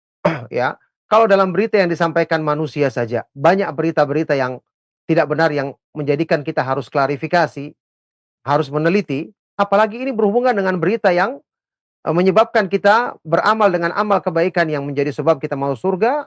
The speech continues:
ke-, atau hal-hal yang memalingkan kita dari, <clears throat> dari kebaikan tersebut. Makanya tidak dibenarkan hal ini. Nabi Shallallahu Alaihi Wasallam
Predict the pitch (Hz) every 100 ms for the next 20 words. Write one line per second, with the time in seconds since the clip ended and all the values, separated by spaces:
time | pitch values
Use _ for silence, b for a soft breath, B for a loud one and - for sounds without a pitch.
0 | _ - - 165 208 294 311 _ _ _
1 | _ _ _ 170 170 170 196 170 160 160
2 | 185 208 170 151 156 127 139 208 - _
3 | 165 147 131 139 151 143 127 143 135 123
4 | 127 127 110 - _ _ _ _ _ _
5 | 110 131 185 220 - _ _ - 160 165
6 | 196 202 165 143 147 151 151 196 202 190
7 | 175 185 202 190 170 165 156 165 180 165
8 | 214